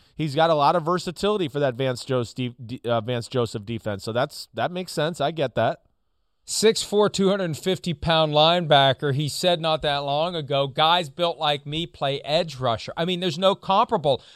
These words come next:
Speaker 2: Brian Urlacher, is the only real comparable, and that's a high ceiling for this guy, but he played quarterback in high school just like Urlacher did. He's versatile, he's a playmaker,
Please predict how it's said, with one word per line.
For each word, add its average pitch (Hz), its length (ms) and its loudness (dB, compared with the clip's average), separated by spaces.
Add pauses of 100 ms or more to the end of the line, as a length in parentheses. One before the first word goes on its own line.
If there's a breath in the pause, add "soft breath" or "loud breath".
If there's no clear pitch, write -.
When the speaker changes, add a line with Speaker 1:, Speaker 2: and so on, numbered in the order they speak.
(140 loud breath)
Speaker 2:
Brian 226 400 4
Urlacher, 220 640 4 (480)
is 190 140 0
the 196 160 2
only 240 320 2
real 226 240 6
comparable, 165 640 4
and 170 100 -2
that's 185 160 -2
a 160 120 2
high 156 260 2
ceiling 156 600 0 (400 soft breath)
for 160 140 0
this 139 220 -4
guy, 139 260 4
but 175 180 0
he 185 60 -4
played 190 460 0
quarterback 185 520 0
in 190 120 -6
high 180 180 0
school 156 420 -6
just 156 280 -6
like 135 180 0
Urlacher 123 640 -4
did. 107 300 -6
He's 123 220 -6
versatile, 151 600 -2
he's 127 140 -8
a 131 60 -10
playmaker, 156 800 -4